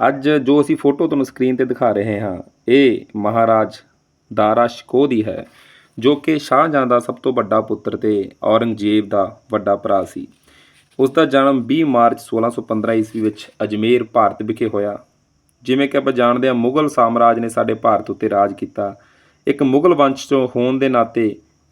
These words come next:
ਰਾਜਾ ਸ਼ਿਕੋਹ ਇੱਕ ਬਹੁਤ ਐਸ਼ੋ ਆਰਾਮ ਦੇ ਬਚਪਨ ਵਿੱਚ ਪਲਿਆ। ਉਸ ਨੂੰ ਪੜ੍ਹਾਉਣ ਦੇ ਲਈ ਬਹੁਤ, ਅ,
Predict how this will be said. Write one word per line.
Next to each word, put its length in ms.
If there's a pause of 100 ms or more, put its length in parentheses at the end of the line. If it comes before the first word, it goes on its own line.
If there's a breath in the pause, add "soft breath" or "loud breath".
ਰਾਜਾ 300
ਸ਼ਿਕੋਹ 640
ਇੱਕ 140
ਬਹੁਤ 500 (500)
ਐਸ਼ੋ 360
ਆਰਾਮ 300
ਦੇ 80
ਬਚਪਨ 360
ਵਿੱਚ 200
ਪਲਿਆ। 480
ਉਸ 200
ਨੂੰ 200
ਪੜ੍ਹਾਉਣ 340
ਦੇ 120
ਲਈ 120
ਬਹੁਤ, 680 (600 soft breath)
ਅ, 460